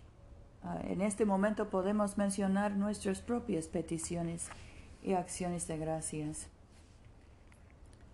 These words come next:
Oremos por los enfermos, especialmente José, Rufino, Luz María, Paula, Mercedes, Catalina, Gabriela y Loni.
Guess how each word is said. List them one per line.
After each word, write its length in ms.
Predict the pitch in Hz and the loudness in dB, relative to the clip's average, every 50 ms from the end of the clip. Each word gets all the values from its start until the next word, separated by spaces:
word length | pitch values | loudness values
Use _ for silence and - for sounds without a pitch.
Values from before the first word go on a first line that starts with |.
| - - | -10 -6
Oremos 440 | 180 170 175 175 180 180 180 - | -2 0 0 0 0 0 -2 -2
por 160 | - - 175 170 | -2 0 0 0
los 200 | 175 175 170 - | 0 0 -2 -2
enfermos, 680 | 165 165 160 160 - 185 180 175 180 180 180 170 - | -2 -2 -2 0 2 2 2 2 0 -2 -2 -2 -4
especialmente 920 | 170 156 - - 175 170 - 180 170 165 165 175 180 170 - 190 175 170 170 - - - - - - - - - | -4 -4 -2 -2 -2 0 0 0 0 0 0 -2 -2 -2 -2 -2 -2 -2 -4 -6 -12 -18 -18 -18 -18 -18 -12 -8
José, 520 | - 170 160 - - 185 185 185 185 180 180 - - - - - - - - | -4 -4 -2 0 0 2 2 2 0 -2 -6 -12 -16 -20 -20 -20 -20 -14 -8
Rufino, 680 | - 165 170 165 - - 190 190 190 190 185 180 180 180 - - - - - - - - - | -4 -4 -4 -4 -2 0 2 2 4 2 2 0 -4 -8 -10 -16 -20 -20 -20 -20 -20 -12 -4
Luz 300 | - 175 190 190 190 - | 0 2 2 2 2 2
María, 560 | 190 185 180 175 180 180 175 180 175 175 175 170 - - - - - - - - - | 0 0 0 0 0 -2 -2 -2 -2 -2 -4 -6 -10 -14 -18 -20 -20 -20 -20 -14 -4
Paula, 600 | - 208 202 202 202 202 190 190 185 180 180 180 - - - - - - - - | 0 2 2 4 4 4 2 2 2 0 -2 -6 -10 -14 -20 -20 -20 -14 -8 -4
Mercedes, 840 | 170 165 160 - - 190 185 185 165 180 180 175 175 - - - - - - - - - - - | -4 -4 -2 -2 0 0 0 0 0 -2 -2 -2 -4 -6 -10 -12 -14 -16 -18 -18 -18 -18 -12 -6
Catalina, 840 | - 185 175 - 180 170 170 170 180 185 185 180 180 180 175 175 175 - - - - - - - - - - | -6 -6 -4 -2 0 0 0 0 0 0 0 0 0 -2 -2 -4 -6 -10 -16 -20 -20 -20 -20 -20 -20 -10 -4
Gabriela 840 | - 175 175 170 170 170 165 175 180 180 180 175 175 175 175 175 170 - - - - - - - - - - - - | -2 0 0 0 -2 -2 0 0 0 0 0 0 -2 -2 -4 -6 -8 -12 -16 -20 -20 -20 -20 -20 -20 -20 -18 -10 -6
y 120 | 175 170 | -4 -2
Loni. 480 | 165 170 175 175 175 175 170 170 165 | 0 0 0 2 0 0 -2 -2 -4